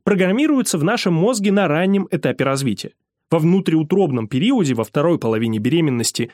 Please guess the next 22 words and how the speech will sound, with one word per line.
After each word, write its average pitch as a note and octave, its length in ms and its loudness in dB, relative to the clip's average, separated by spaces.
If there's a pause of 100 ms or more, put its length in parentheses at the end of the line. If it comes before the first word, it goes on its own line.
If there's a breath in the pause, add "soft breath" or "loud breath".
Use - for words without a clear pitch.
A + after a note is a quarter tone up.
(140 loud breath)
выброс D3+ 360 0
тестостерона A3+ 880 -2 (220 soft breath)
маскулинизирует A#3 1000 2 (160)
мужской D3 580 0
мозг C3+ 320 0
плода. G#2 380 -2 (420)
Если G3 280 0
такого B2+ 380 -2
всплеска - 540 -2
тестостерона A2+ 680 -2
не G2 120 -2
произойдет, G#3 560 -2 (280)
это D#4+ 160 0
приведет F3 520 0 (200)
к C#3+ 80 -2
женскому A#2 500 -2
мозгу». G2+ 400 -6 (720 loud breath)
Это D#4 180 0
давно E3+ 300 2
уже G#3+ 180 2
подтвержденный D#3 800 0
факт, - 420 -6